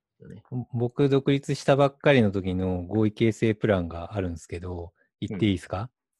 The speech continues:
Speaker 1: うん。どうぞ。
Speaker 2: 独り言を言うっていうのがあって、
Speaker 1: ほう。
Speaker 2: そう。どんぐり創業したばっかりなのに、ゴミくんがプレ-、ゴミさんがプレゼンしたりとかするじゃん。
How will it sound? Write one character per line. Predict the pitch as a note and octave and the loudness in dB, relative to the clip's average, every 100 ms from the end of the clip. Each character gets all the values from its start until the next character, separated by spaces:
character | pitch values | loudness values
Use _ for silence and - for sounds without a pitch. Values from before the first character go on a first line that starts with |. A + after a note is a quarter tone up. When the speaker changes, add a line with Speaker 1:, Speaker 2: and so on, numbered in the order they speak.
| _ | _
Speaker 1:
う | G#2 | -8
ん。 | |
ど | F#2 | -8
う | |
ぞ。 | D2+ F#2 _ _ _ _ - | -10 -16 _ _ _ _ -2
Speaker 2:
独 | C3+ | 2
り | C3 | 2
言 | B2+ - B2 | 2 2 2
を | |
言 | A#2 A2+ A#2 | 4 4 2
う | |
っ | |
て | A2+ - | 0 -10
い | F2+ | -12
う | |
の | F2 | -10
が | E2 | -12
あ | |
っ | E2 _ - | -14 _ -12
て、 | F#2+ F2+ E2+ - _ _ _ - | -8 -8 -10 -18 _ _ _ -4
Speaker 1:
ほ | A#2+ | -4
う。 | - - _ _ _ | -6 -20 _ _ _
Speaker 2:
そ | - F#2 E2+ F2+ _ _ - | -10 -8 -8 -14 _ _ -12
う。 | |
ど | B2 C3 | -4 0
ん | |
ぐ | A2+ | 2
り | F#2+ | 0
創 | - G2+ | -2 -4
業 | G2 G2+ | -2 -2
し | |
た | - | 0
ば | G#2 | 0
っ | G2+ | 2
か | A2 | 0
り | |
な | |
の | F2+ | 0
に、 | |
ゴ | E2+ | 0
ミ | A2 A2+ | 2 2
く | A#2 | 2
ん | |
が | A2+ A2+ | 0 0
プ | A#2 | 0
レ-、 | A2+ | -2
ゴ | - | 0
ミ | A2 | -2
さ | A2 A2 | 0 0
ん | |
が | G#2+ | 0
プ | - | 0
レ | A2+ | 0
ゼ | G#2 | 2
ン | A2 | 0
し | G2+ | 0
た | A#2 | -2
り | F2+ | -2
と | E2+ | -6
か | |
す | F2 G2+ | -10 -10
る | E2+ | -8
じ | |
ゃ | |
ん。 | D#2+ | -12